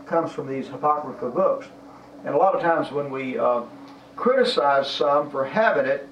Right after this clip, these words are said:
that, uh, we don't always know what we're saying about them, because many times those that use it do not accept it as inspired, but use it just like we would the works of Josephus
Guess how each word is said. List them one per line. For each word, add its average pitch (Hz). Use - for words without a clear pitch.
that, 139
uh, 131
we 175
don't 202
always 156
know 147
what 151
we're -
saying 160
about 135
them, 147
because 139
many 170
times 156
those 151
that 120
use 180
it 123
do 165
not 147
accept 147
it 135
as 127
inspired, 147
but 135
use 175
it 139
just 131
like 143
we 151
would 147
the 135
works 143
of 120
Josephus 139